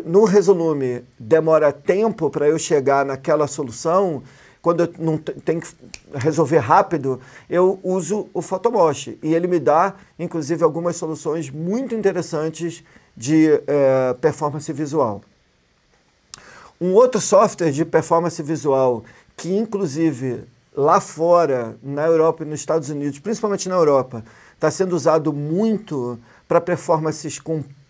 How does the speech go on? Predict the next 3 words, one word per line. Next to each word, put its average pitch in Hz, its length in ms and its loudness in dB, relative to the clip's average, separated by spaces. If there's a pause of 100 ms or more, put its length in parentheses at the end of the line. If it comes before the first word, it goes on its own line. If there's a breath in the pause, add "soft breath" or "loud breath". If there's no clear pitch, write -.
programação, 175 1120 4 (500 soft breath)
chama-se 170 640 0 (280)
Touch 202 500 2